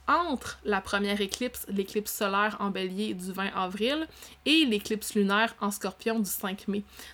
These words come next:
Donc, on va peut-être déjà avoir ressenti les énergies, puis ça va être super intéressant de l'analyser puis de l'interpréter ensemble. Donc, je vous mets les informations pour ça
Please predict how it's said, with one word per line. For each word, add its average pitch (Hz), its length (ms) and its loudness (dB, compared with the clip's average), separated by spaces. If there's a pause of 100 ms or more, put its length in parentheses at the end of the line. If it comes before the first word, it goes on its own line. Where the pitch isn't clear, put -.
Donc, 202 140 -2
on 208 80 4
va 214 140 4
peut-être 311 400 2
déjà 233 300 2
avoir 208 200 2
ressenti 202 420 -2
les 214 180 0
énergies, 190 360 -2
puis - 80 -8
ça 202 100 -2
va 175 120 -2
être 185 60 -8
super 247 200 -2
intéressant 208 480 -4
de 214 60 -2
l'analyser 185 680 -2
puis 214 240 -4 (380)
de 208 80 2
l'interpréter 190 680 -4
ensemble. 214 520 -2
Donc, 185 200 -4
je 196 80 -4
vous 190 80 -4
mets 214 100 2
les 214 160 2
informations 190 480 -4
pour - 180 -10
ça 247 200 -2